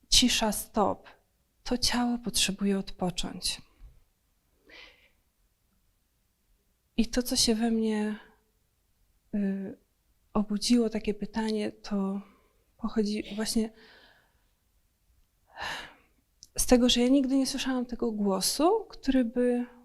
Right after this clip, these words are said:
mówił w imieniu ciała. I ja wiem, że to jest również z umysłu, tak? Oczywiście tak, bo wszystko się wydarza w moim umyśle. Y, wszystko się wydarza we mnie, tak?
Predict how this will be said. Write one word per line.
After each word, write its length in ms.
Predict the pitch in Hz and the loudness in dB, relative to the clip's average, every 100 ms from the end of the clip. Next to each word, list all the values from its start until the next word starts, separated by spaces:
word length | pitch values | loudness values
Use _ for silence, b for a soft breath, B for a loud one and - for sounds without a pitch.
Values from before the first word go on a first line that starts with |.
| _ | _
mówił 360 | 220 226 240 233 | -4 -4 -4 -4
w 60 | |
imieniu 320 | 226 220 214 214 | -2 -2 -4 -4
ciała. 600 | - 190 185 - 180 - _ B B B B - | -2 0 -2 -2 -8 -18 _ B B B B -2
I 80 | 220 | 2
ja 180 | 233 233 | 4 2
wiem, 340 | 233 254 254 | 4 4 4
że 360 | 220 220 214 202 | 2 0 0 -4
to 160 | - | -4
jest 220 | 208 208 - | -4 -4 -2
również 320 | 226 226 208 | 2 4 4
z 80 | 190 | 4
umysłu, 400 | 175 - - 190 - _ | 0 -4 -10 -12 -16 _
tak? 400 | 262 277 - - _ _ | 0 0 -2 -20 _ _
Oczywiście 540 | 262 - 233 214 220 202 | -4 -2 -2 -2 -6 -4
tak, 300 | 214 214 202 | -2 -2 -4
bo 320 | 202 202 202 | -4 -4 -4
wszystko 560 | - 208 - 196 190 b b b | -8 -12 -4 -2 -2 b b b
się 160 | - 190 | -8 -4
wydarza 360 | 190 196 190 | 0 0 -2
w 40 | 190 | -6
moim 240 | 190 190 | -6 -6
umyśle. 640 | 190 190 185 - 180 180 - _ _ _ _ _ _ _ _ 180 | -6 -6 -4 -4 -4 -10 -12 _ _ _ _ _ _ _ _ -2
Y, 580 | 185 180 180 180 180 185 - _ _ _ _ _ _ _ _ _ _ - - | -2 -2 -6 -8 -10 -12 -20 _ _ _ _ _ _ _ _ _ _ -20 -2
wszystko 300 | - 233 185 | 0 2 0
się 120 | - | -2
wydarza 340 | 180 190 190 208 | 2 2 4 4
we 120 | 180 | 2
mnie, 200 | - 165 - | -2 -10 -10
tak? 280 | 190 208 - | -10 -10 -12